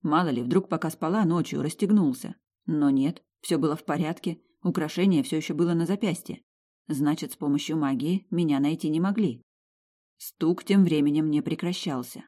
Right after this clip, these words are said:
Я на всякий случай достала из сумки кинжал. Обычные люди по ночам спят, а не в дверь стучат. Вряд ли это могли быть мои женихи.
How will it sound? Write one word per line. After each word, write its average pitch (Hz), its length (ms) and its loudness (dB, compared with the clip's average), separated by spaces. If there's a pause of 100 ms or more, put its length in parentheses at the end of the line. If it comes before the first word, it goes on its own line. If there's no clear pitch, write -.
(480)
Я 156 220 2
на 160 100 4
всякий 151 300 -4
случай 160 320 -2
достала 160 380 -2
из 156 160 -4
сумки 151 280 -2
кинжал. 139 540 -4 (300)
Обычные 190 520 2
люди 208 200 6
по 190 120 0
ночам 180 300 0
спят, 139 420 -8
а - 120 4
не 175 120 6
в 139 40 -2
дверь 147 220 0
стучат. - 480 -8 (800)
Вряд 226 320 4
ли 151 80 4
это 147 180 2
могли 151 280 4
быть 165 160 0
мои 151 220 4
женихи. 143 640 -2